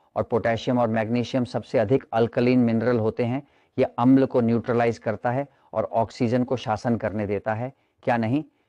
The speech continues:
ये सब्जी खाने से आपको आराम मिलेगा। कई लोगों ने कैंसर नियंत्रण के लिए सब्जी वाले और सलादों के साथ शाकाहारी बनने में सफलता प्राप्त की है ना। तो मुख्य रूप से हम यहाँ कैंसर के मेटाबॉलिज्म की बात कर रहे हैं,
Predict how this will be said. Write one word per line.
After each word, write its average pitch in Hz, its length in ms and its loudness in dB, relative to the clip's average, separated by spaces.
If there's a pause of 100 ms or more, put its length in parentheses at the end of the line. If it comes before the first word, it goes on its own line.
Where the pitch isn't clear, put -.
(140)
ये 104 80 -2
सब्जी 110 340 -2
खाने 107 300 -6
से 113 120 -6
आपको 104 240 -4
आराम 92 300 -2
मिलेगा। 87 440 -10 (800)
कई 269 180 2
लोगों 247 260 4
ने 254 100 0
कैंसर 202 440 -2
नियंत्रण 190 440 0
के 196 100 0
लिए 196 120 4
सब्जी 143 340 -2
वाले 180 340 0 (280)
और 147 100 0
सलादों 160 460 0
के 175 100 -2
साथ 170 260 -4 (280)
शाकाहारी 160 640 -2
बनने 143 280 0
में 160 80 -2
सफलता 117 420 -4
प्राप्त 95 300 -8
की 85 140 -16
है - 160 -18 (280)
ना। 127 180 -2 (640)
तो 165 60 4
मुख्य 202 280 4
रूप 220 160 6
से 220 140 2
हम 202 200 0
यहाँ 190 200 0
कैंसर 147 400 -2
के 175 120 -2
मेटाबॉलिज्म 139 560 0
की 143 100 -2
बात 113 200 -2
कर 98 140 -8
रहे 95 120 -12
हैं, 90 140 -18